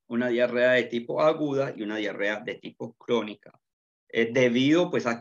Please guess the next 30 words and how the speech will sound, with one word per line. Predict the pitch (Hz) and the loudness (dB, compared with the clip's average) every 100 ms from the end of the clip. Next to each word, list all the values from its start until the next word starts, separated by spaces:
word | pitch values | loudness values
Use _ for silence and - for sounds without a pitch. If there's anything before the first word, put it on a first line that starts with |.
| - | -6
la | 120 107 | -2 -2
información | 113 113 110 113 135 135 | -2 -6 -6 -6 -4 -4
que | 135 160 | -2 0
hay | 143 139 139 143 123 | 2 2 0 -2 -6
y | 117 101 107 | -10 -6 -4
es | 110 | -2
bastante | 135 131 143 139 147 | -4 -6 -4 -4 -6
extensa, | 151 - 143 147 151 151 - _ _ _ | -8 -4 -2 -2 -2 -4 -10 _ _ _
el | 110 107 | -4 0
día | 117 | 2
de | 131 | 4
hoy | 113 117 | 4 2
nos | 120 127 | 0 -4
vamos | 127 131 123 | -4 -4 -6
a | |
enfocar | - 107 - 107 107 - _ _ | -8 -8 -4 -4 -4 -12 _ _
a | - 117 | -2 0
hablar | 113 107 110 113 | 0 0 -4 -4
de | 117 | -4
la | 117 104 | -2 -2
diarrea | 104 101 104 107 113 - | -4 -6 -2 -2 -2 -6
aguda | 95 95 113 151 151 151 - _ _ | -8 -6 -2 -2 -2 -4 -10 _ _
y | 113 | -6
en | 113 104 | -4 -6
caballos | 104 104 120 113 | -6 -4 -6 -6
adultos. | 104 143 143 147 - | -4 -2 -4 -6 -8
Solamente | 107 113 120 120 | -6 -4 -6 -4
voy | 117 120 | -2 -2
a | |
hablar | 117 117 113 | -2 -4 -6